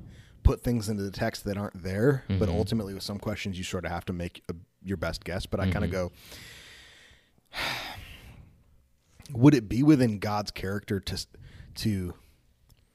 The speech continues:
Speaker 1: to bring about this justice and then just forget
Speaker 2: Mm-hmm.
Speaker 1: people?" You know, and it, that sort of seems like an escapist God.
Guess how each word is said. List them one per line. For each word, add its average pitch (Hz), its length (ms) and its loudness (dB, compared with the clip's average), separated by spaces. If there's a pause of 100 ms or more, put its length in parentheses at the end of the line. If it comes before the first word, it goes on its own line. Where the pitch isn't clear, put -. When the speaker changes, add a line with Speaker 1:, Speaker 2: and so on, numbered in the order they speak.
(340)
Speaker 1:
to 123 100 2
bring 107 260 2
about 107 240 0
this 104 180 -6
justice 101 540 -2
and 98 160 -4
then 95 120 -4
just 92 240 -6
forget 82 380 -6 (460)
Speaker 2:
Mm-hmm. 90 140 -4
Speaker 1:
people?" 64 260 -4 (1040)
You 131 140 2
know, 117 60 2
and 113 100 -2 (200)
it, - 120 -10
that 117 240 2
sort 143 220 8
of 107 60 -2
seems 123 280 0
like 101 200 -4
an 107 100 -4
escapist - 760 -4
God. 76 400 -6